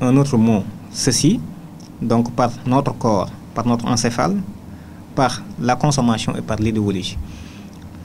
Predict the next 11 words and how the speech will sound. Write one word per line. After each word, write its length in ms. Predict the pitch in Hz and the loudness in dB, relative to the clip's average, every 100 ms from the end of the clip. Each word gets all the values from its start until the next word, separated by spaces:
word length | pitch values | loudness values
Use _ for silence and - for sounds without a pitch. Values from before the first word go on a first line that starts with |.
| - - | -18 -4
Donc 160 | 101 110 | 0 2
ce 80 | 156 | 4
sont 180 | 175 165 | 6 6
des, 180 | 135 120 - | 6 2 -2
les, 220 | 147 151 | 2 4
les 280 | 147 143 123 | 4 4 2
principaux 580 | - - 196 175 - 139 | 0 4 4 4 4 4
canaux 360 | 131 120 147 208 - - - - - | 6 4 4 0 -6 -12 -16 -6 4
aujourd'hui 480 | 160 175 139 131 - - | 6 6 6 0 -2 0
utilisés 560 | 190 180 156 120 127 208 - - - - | 4 6 6 6 4 0 -6 -14 -16 -6
pour 140 | 156 | -4